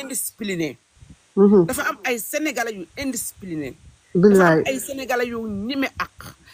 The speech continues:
Speaker 1: Dafa am ay Sénégalais yoo xamante ne xamuñu fu ñu teg seen tànk. Te gis nga na ma yàlla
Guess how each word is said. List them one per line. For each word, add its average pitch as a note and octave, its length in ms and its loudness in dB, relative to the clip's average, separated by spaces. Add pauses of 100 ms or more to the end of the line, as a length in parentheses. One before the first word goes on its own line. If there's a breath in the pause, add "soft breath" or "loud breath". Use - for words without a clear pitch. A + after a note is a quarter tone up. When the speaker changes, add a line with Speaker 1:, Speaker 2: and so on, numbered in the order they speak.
(120 soft breath)
Speaker 1:
Dafa B3+ 180 -4
am C4+ 120 -6
ay C4 140 -2
Sénégalais B3 480 -4
yoo G#3 160 -4
xamante A3+ 400 -8
ne F#3 100 -6
xamuñu C4 420 -4
fu G#3+ 120 -10
ñu F#3+ 80 -12
teg F3 120 -12
seen D#3+ 220 -8
tànk. C3+ 200 -8 (120)
Te B3+ 140 -2
gis F4 120 0
nga D4+ 100 -4
na C#4+ 80 -4
ma D#4 80 -4
yàlla C#4 220 -2